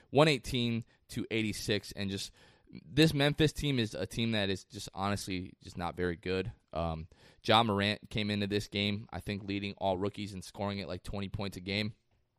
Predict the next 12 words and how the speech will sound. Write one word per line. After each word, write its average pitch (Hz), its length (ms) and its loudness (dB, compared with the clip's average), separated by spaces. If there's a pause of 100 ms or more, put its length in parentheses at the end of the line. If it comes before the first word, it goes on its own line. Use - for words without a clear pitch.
(280)
Did 127 140 4
a 123 60 4
great 120 220 2
job 113 260 2
on 104 140 0
him. 110 280 -2 (300)
Uh, 95 140 0
he 117 140 0
only 113 180 0
scored 107 340 -2
eight 107 200 -2
points, 110 380 -2